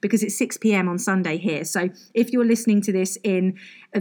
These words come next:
some of the countries where you're listening, so if you're in the Philippines or you're in Korea or India or South Africa, if you're in Canada, America, Australia, then obviously it's not six P M for you, I'm afraid. But when you are listening to this and it does get to Sunday and this is something that you struggle with,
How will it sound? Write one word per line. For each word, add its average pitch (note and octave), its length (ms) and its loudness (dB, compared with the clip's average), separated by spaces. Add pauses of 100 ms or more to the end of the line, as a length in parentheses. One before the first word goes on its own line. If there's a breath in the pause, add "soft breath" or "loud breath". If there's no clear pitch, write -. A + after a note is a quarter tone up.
some A#3 220 4
of G3 80 2
the G3 40 -2
countries G3 460 0
where G3 80 2
you're F#3+ 120 2
listening, G3 460 2
so A3+ 140 0
if A3 100 -4
you're A3+ 80 4
in G#3 80 4
the G3+ 60 2
Philippines D4+ 720 0
or G#3 160 0
you're G3 140 2
in F#3+ 420 2
Korea C4 500 2
or G3+ 160 0
India B3+ 600 2
or F#3+ 100 -2
South F#3 240 -2
Africa, A#3+ 520 0 (240 loud breath)
if G#3+ 140 0
you're G#3+ 80 4
in F#3+ 140 2
Canada, B3 420 2
America, A3 400 2
Australia, A#3+ 640 2 (240 loud breath)
then A3+ 140 6
obviously A3+ 500 4
it's G3 180 0
not G3 200 2
six - 240 -4
P F3+ 140 -4
M F3+ 100 -2
for F3+ 120 -6
you, F3 140 -2
I'm D#3+ 100 -4
afraid. A3 500 4 (320 loud breath)
But G#3+ 320 2
when A3+ 140 6
you A3 140 4
are D#4 120 2
listening F#3 340 0
to F#3 100 -6
this F3 220 -2
and G#3+ 80 2
it - 80 -6
does G3+ 200 -2
get A3+ 140 -6
to G3 80 -8
Sunday F3+ 380 -2
and F#3 80 -2
this G3 140 0
is G#3 160 0
something F#3+ 260 0
that F3+ 120 -6
you F3+ 60 -6
struggle E3+ 360 -6
with, E3 240 -4